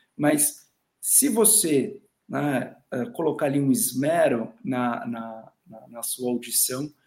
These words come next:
você vai se encantar com a sinfonia de, eh, leitura de cenário que o Kissinger apresenta. Bom, então gostaria de agradecer a presença aqui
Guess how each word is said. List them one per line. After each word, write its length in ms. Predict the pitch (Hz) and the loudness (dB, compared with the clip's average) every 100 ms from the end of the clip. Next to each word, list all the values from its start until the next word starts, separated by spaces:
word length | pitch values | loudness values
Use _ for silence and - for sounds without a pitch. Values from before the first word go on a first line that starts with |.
| _ _ - | _ _ -6
você 320 | 131 131 151 | 0 0 0
vai 440 | 131 123 127 139 - _ _ - | -2 0 0 -2 -8 _ _ 0
se 280 | - - 175 | 6 6 6
encantar 760 | 180 180 156 131 151 156 160 | 0 0 -2 2 4 4 2
com 60 | 156 | -2
a 40 | |
sinfonia 1500 | - - - 220 226 - 190 143 139 151 214 214 170 131 120 | 2 4 4 4 2 0 0 2 -2 2 2 4 4 2 2
de, 320 | - 127 147 - _ _ _ - | -4 -8 -8 -12 _ _ _ -8
eh, 200 | 127 117 | -4 -2
leitura 680 | 131 147 147 - 170 180 143 | 0 0 -2 -6 -4 -2 0
de 100 | - | 2
cenário 680 | - 123 117 123 123 127 - _ _ _ | 2 0 -2 -2 -4 -6 -10 _ _ _
que 100 | 143 | -8
o 100 | 135 | -8
Kissinger 680 | - 123 - 123 120 113 - _ _ - | -6 -4 -4 -4 -4 -6 -8 _ _ -6
apresenta. 840 | 127 - 143 135 107 98 - - - - _ | -6 0 2 2 2 -2 -8 -16 -18 -18 _
Bom, 480 | 131 165 147 - - _ _ _ | 2 6 6 4 -12 _ _ _
então 180 | 185 196 | 0 4
gostaria 400 | 185 180 151 147 | 4 2 0 2
de 80 | 139 | 2
agradecer 640 | 131 135 131 123 - 123 | 0 0 0 0 0 -2
a 60 | 120 | -4
presença 600 | 127 117 120 117 113 110 | -4 -4 -2 -4 -4 -8
aqui 380 | - 127 120 | -12 -8 -8